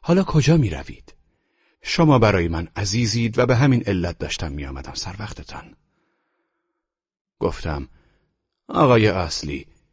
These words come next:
شما خیلی مهربانید.» متحیر مانده بودم از کجا این خبر به او رسیده بود. «من هنوز قهوهٔ صبحم را نخورده‌ام و شما هم نباید هنوز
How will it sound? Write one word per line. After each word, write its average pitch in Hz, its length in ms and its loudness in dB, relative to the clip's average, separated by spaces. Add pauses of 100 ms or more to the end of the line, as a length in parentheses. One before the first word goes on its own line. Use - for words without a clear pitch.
(220)
شما 180 280 2
خیلی 175 320 4
مهربانید.» 85 760 -4 (1080)
متحیر 82 580 -6
مانده 80 260 -8
بودم - 340 -10 (380)
از - 140 -8
کجا - 280 -6
این 135 120 -2
خبر 80 340 -4
به 80 60 -6
او 78 140 -8
رسیده 78 360 -8
بود. - 300 -18 (1400)
«من 147 160 4
هنوز 127 320 4
قهوهٔ 117 380 2
صبحم 110 440 2
را 104 80 2
نخورده‌ام 101 680 0
و 107 60 0
شما 123 320 4
هم 113 220 2
نباید 110 380 2
هنوز 95 340 -2